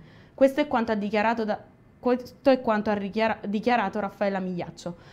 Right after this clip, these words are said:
"La mia attenzione è rivolta all'ambito sociale e al benessere di tutti i cittadini, soprattutto i soggetti fragili e deboli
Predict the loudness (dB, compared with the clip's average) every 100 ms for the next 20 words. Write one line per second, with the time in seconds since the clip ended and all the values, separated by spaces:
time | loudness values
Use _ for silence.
0 | -2 2 4 2 0 0 0 2 2 2
1 | 0 0 4 4 4 2 2 2 2 0
2 | -2 -4 -2 2 2 4 2 2 2 0
3 | 0 -2 -2 -2 -4 -6 -6 -6 -6 -4
4 | -4 -4 -4 -4 -4 -4 -4 -6 -6 -6
5 | -4 -4 -6 -6 -4 -2 -2 -4 -4 -4
6 | -4 -2 -4